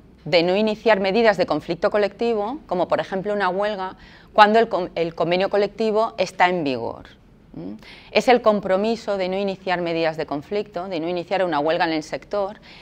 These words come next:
si el convenio colectivo está en vigor y se está cumpliendo. En todo caso, si no se está cumpliendo, tendríamos que ir ante la Inspección de Trabajo a exigir su cumplimiento. Pero, en todo caso, es el compromiso de no acudir a una huelga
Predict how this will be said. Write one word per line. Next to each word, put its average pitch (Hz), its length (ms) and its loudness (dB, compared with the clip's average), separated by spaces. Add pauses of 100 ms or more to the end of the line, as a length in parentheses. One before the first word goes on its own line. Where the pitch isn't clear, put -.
(140)
si 226 580 -2
el 190 140 2
convenio 180 280 0
colectivo 190 380 0
está 165 200 -4
en 160 120 -4
vigor 170 300 -4
y - 40 -4
se - 120 -8
está 156 220 -2
cumpliendo. 165 600 -6 (320)
En 135 80 -8
todo 147 240 0
caso, 175 240 0
si 190 100 -8
no 160 120 -4
se 180 80 -6
está 175 160 -2
cumpliendo, 185 520 -2 (280)
tendríamos 160 520 2
que 170 220 2
ir 202 180 2 (200)
ante 170 220 2
la 156 60 4
Inspección 156 320 -4
de 165 100 -2
Trabajo 151 320 4
a - 20 4
exigir - 300 -6
su 185 120 -4
cumplimiento. 156 800 -4 (460)
Pero, 190 420 6 (240)
en 175 140 -2
todo 196 180 6
caso, 196 240 6
es - 120 -4
el 214 360 0
compromiso 196 840 0
de 185 120 0
no 180 80 0
acudir 175 320 -2
a 160 60 0
una 151 180 2
huelga 185 460 0